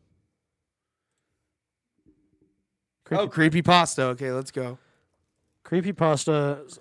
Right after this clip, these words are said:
Speaker 1: are horror-related legends that have been shared around the internet. Creepypasta has be-, become a catch-all term for any horror content posted onto the internet.
Speaker 2: Yeah, yeah.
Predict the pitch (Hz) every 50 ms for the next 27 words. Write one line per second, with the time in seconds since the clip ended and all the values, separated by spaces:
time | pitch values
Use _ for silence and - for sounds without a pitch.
0 | _ - 147 131 127 - - 160 151 151 151 147 139 139 135 139 135 127 127 127
1 | 127 127 127 123 117 131 120 113 117 120 120 123 117 - - 131 117 113 113 110
2 | 110 110 113 110 107 104 101 98 92 - _ _ _ _ _ _ _ - - -
3 | 147 135 151 - 156 156 147 139 - - 143 139 139 143 135 131 127 123 120 127
4 | 135 131 _ _ _ _ - 135 - - 147 139 - - - 156 156 165 - 185
5 | 165 156 127 - 156 147 139 - 151 143 135 147 147 135 - - 175 175 165 156
6 | 147 135 - - 147 135 123 - 143 135 - 139 143 131 - 135 135 160 175 170
7 | 139 123 113 110 107 101 98 101 92 92 - _ _ _ _ - - 143 135 135
8 | 135 - - - 135 143 143 160 185 208 160